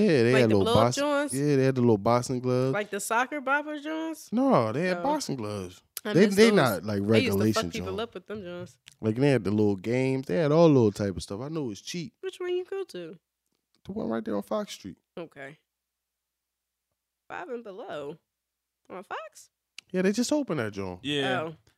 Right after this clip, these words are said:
Speaker 3: They, um,
Speaker 1: Right next to the, uh, Fox
Speaker 3: Um,
Speaker 1: Street Boutique.
Speaker 3: yeah, the, um, um, Got the Look.
Speaker 1: <laughs> Yeah.
Speaker 2: Okay.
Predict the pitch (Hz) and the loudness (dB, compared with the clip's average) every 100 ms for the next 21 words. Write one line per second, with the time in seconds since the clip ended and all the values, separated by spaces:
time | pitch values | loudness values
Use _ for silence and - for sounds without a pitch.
0 | - 147 170 180 180 165 202 202 - - | 0 0 2 2 6 6 6 2 2 2
1 | 196 175 196 196 196 185 - _ _ _ | 4 6 8 8 8 4 -2 _ _ _
2 | - - 196 190 - 208 190 208 247 185 | -8 4 4 6 2 2 2 2 2 2
3 | - - 139 123 120 104 104 117 120 107 | 0 -16 -12 -10 -10 -12 -12 -10 -10 -8
4 | 120 233 127 131 135 156 135 - 160 123 | -2 0 4 4 6 6 4 2 -2 -2
5 | 98 92 _ _ _ - 269 226 - 208 | -4 -10 _ _ _ -14 -2 0 2 0
6 | 196 | -2